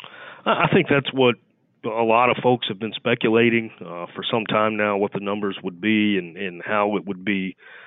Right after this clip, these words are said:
uh, distributed in terms of an A P H yield. Uh, you know, you really think about that A P H. That was one of the challenges we had with the first M F P,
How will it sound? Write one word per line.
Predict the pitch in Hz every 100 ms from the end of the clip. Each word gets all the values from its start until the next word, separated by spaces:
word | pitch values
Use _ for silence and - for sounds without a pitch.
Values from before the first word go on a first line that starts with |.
| - -
uh, | 87
distributed | 87 - 127 120 113 117
in | 101
terms | - 107 104 98
of | 92
an | 92
A | 101 107
P | 104 98
H | 101 98 -
yield. | 104 101 101 190 _ _ _ _
Uh, | 117 143
you | 160
know, | 160 131
you | 143 151
really | 180 -
think | 139
about | 117 110
that | 110 107
A | 117 -
P | 104
H. | 123 -
That | 165
was | 151
one | 139
of | 90
the | -
challenges | 110 123 110 101 95
we | 98
had | 101 107 98
with | 95 -
the | 90
first | - 156 - 117
M | 101
F | 95 -
P, | 110 101